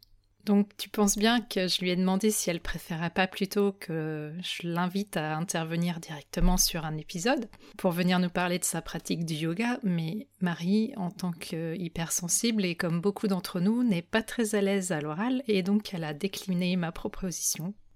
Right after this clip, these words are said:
À mon grand regret, et donc aujourd'hui, eh bien, j'inaugure un nouveau format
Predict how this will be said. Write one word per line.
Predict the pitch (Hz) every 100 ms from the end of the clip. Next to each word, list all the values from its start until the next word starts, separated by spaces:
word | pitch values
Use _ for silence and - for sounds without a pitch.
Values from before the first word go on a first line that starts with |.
| -
À | 233
mon | 214
grand | 202 175
regret, | 160 156 - - 190 269 -
et | 226 196
donc | 196 226 - -
aujourd'hui, | 226 208 170 180 214 254
eh | - 190
bien, | 170 180
j'inaugure | 175 165 220 233 220 196 208 196
un |
nouveau | 185 175 165
format | - 170 170 214